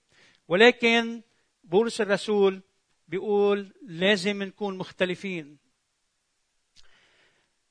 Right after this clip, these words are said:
مضت سنة الألفين وستاش، والآن نحن في بداية سنة جديدة. العالم عم بيفرقع،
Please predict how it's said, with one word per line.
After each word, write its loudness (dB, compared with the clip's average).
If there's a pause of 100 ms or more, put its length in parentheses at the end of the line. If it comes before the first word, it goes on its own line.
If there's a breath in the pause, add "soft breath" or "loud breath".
(480)
مضت 4
سنة 2
الألفين 4
وستاش، 4 (1800)
والآن 6
نحن 0
في -4
بداية 8
سنة 2
جديدة. 0 (1400)
العالم 8 (1080)
عم 8
بيفرقع، 4